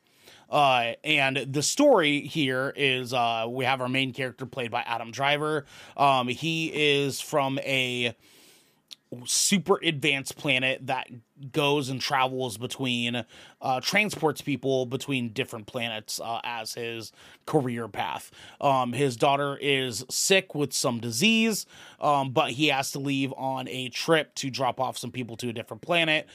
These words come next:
that is going to last him two years. On his way through this trip, um, he is hit with a big asteroid pa-, patch that basically destroys a majority of his ship,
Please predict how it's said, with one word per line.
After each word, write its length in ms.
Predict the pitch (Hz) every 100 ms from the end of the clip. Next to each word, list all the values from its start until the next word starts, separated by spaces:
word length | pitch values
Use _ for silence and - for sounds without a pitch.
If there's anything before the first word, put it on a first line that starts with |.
| - - -
that 320 | 135 135 131
is 220 | - 147 120
going 200 | 135 123
to 60 |
last 320 | 131 123 123 127
him 120 | 120
two 240 | - 117
years. 500 | 107 131 113 65 - - - - - -
On 320 | 151 151 143 -
his 260 | - 160 127
way 520 | 135 208 190 156 156 - _ _ -
through 160 | 147
this 180 | 131 120
trip, 540 | - 135 113 127 _ _ - _
um, 260 | 143 139 139
he 200 | 147 147
is 140 | 131
hit 240 | - 151 147
with 180 | 143 -
a 240 | 139 131
big 340 | 123 156 151 -
asteroid 560 | 143 143 - 135 120 113
pa-, 260 | 123 113 -
patch 460 | 135 123 131 - -
that 400 | 131 123 123 - - - _ _ - 160 147 - 139
basically 480 | 180 226 - 180 170
destroys 680 | 151 - - 165 143 135 -
a 120 | 143
majority 680 | 139 117 117 143 147 139 135
of 120 | 120
his 180 | 127 123
ship, 440 | - 127 107 101